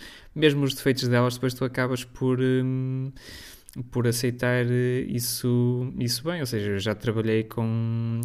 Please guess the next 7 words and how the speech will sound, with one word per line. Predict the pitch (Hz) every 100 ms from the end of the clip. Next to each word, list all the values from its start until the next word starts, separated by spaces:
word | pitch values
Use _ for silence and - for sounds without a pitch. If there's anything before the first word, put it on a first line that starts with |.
| 117
com | 120
algumas | 113 117 120
pessoas | 120 - 151 202 - - - - - _ -
em | 131 131
que | - 135 113 127 - - _ _ _ - - - -
ao | - 131
início | 135 127 123 113